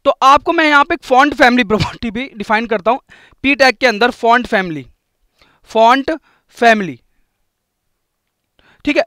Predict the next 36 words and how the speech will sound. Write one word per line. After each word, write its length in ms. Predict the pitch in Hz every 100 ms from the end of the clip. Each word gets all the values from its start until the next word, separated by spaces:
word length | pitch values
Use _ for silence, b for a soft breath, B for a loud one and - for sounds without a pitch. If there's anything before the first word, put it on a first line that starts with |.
| -
ये 140 | 180 285
सारी 280 | 262 262 285
जितने 260 | 226 302 320
ऑप्शंस 380 | 262 - 285
आपके 220 | 262 - 285
सामने 300 | 233 254 269
आ 140 | 262
रहे 100 | 269
हैं 40 | 240
ना, 140 | 233
ये 200 | 147 220
जितने 260 | 220 196 262
भी 80 | 254
ऑप्शंस 340 | 220 262 254
आ 100 | 233
रहे 120 | 254
हैं, 60 | 277
ये 80 | 294
सब 180 | 277
फॉन्ट 320 | - 233 247 -
फैमिली, 300 | 208 190 185
मतलब 300 | 208 285 302 B B B -
फॉन्ट 260 | 277 330
का 120 | 370 -
स्टाइल 380 | - 247 285
क्या 160 | 233 226
रहने 240 | 185 165 160
वाला 220 | 135 127
है, 80 | 123
फॉन्ट 320 | 202 214 240
का 140 | 269 262
स्टाइल 280 | 233 226
क्या 140 | 233 240
रहने 200 | 208 202
वाला 220 | 185
है। 60 | 190